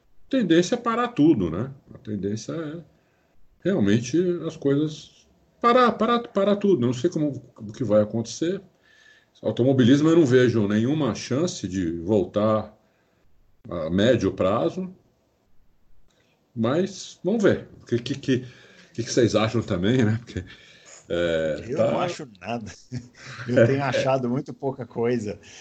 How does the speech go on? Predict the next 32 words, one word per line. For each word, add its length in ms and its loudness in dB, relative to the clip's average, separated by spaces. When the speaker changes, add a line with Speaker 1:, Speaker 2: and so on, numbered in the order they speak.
Speaker 2:
Vamos 180 2
ver 80 6
o 60 6
que 100 -4
que 80 -8
o 40 -4
Fábio 340 0
Campos 400 -2
acha. 300 4
Afina-, 240 -8
ali-, 320 2
aliás, 760 2
é, 260 4
Speaker 1:
Ah. 40 2
Speaker 2:
nessa 280 -4
edição 400 -4
agora, 300 -2
estamos 240 -4
nós 220 -4
três 340 0
aqui, 240 -6
já 140 0
tinha 200 -8
um 40 -4
tempão, 420 0
né, 100 0
que 120 -4
a 20 -2
gente 240 -6
não 80 -6
fazia 400 -4
no-, 160 -10